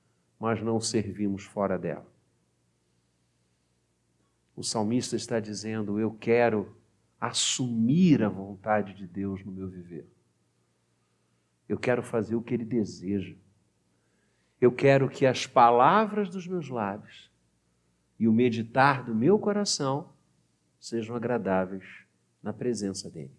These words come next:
Eu quero que o meu pensar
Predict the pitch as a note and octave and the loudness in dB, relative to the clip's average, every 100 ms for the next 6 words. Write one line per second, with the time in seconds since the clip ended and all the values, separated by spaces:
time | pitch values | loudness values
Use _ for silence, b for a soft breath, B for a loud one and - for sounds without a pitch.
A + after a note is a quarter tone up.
0 | _ _ _ _ _ _ _ _ _ _ | _ _ _ _ _ _ _ _ _ _
1 | C#3 C#3 F#3+ G3 F3+ F3+ D#3+ G#3 G#3 F3 | 2 6 6 6 4 0 4 4 6 4
2 | D3 - - D#3+ D3 A2 - - | 4 0 4 6 6 4 -2 -14